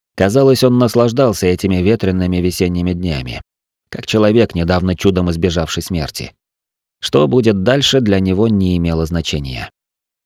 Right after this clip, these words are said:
«Да, перспективы нерадужные», согласился я, вглядываясь в море. «Считаете, что они не соврут?»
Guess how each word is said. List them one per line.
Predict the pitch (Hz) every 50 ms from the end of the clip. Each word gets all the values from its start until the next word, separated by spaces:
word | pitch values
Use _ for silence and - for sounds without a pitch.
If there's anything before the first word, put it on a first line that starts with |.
| _ _ -
«Да, | 85 85 90 92 90 90 87 85 82 78 78 - _ _ -
перспективы | 101 90 - - 107 101 - - - 120 117 123 127
нерадужные», | 127 127 117 110 98 87 90 85 87 90 87 87 87 82 - - _ _ _
согласился | - - 87 90 90 87 - - 87 80 - 92
я, | 87 87 87 87
вглядываясь | 85 87 87 85 82 85 85 82 80 80 78 -
в | 82 78
море. | 82 80 76 73 73 69 - _ _ _ _ _ _ _ _ _ _ _ _ -
«Считаете, | - - - 175 143 - 127 123 131 143 131 - 160 160
что | 143 - - 143 135 131
они | 131 127 127 139 139
не | 135 139
соврут?» | 127 - 131 127 123 127 131 - - - _